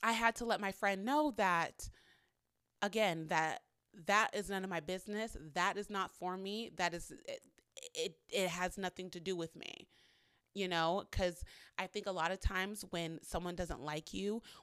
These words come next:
we start to think that we need to change ourselves because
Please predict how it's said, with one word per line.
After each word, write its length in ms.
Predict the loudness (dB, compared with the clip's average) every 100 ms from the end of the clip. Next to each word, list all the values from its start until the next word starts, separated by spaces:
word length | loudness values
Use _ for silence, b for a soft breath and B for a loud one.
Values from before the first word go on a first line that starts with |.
| -6
we 160 | -4
start 360 | -2 -2 -2 0
to 100 | -2
think 340 | -2 -6 -4
that 220 | -2 -2 -2
we 120 | -6
need 160 | -6 -8
to 80 |
change 480 | -6 -2 0 0 0
ourselves 720 | -2 -4 -4 -2 -4 -6 -12 B B -12
because 760 | -8 -2 0 2 0 -4 -8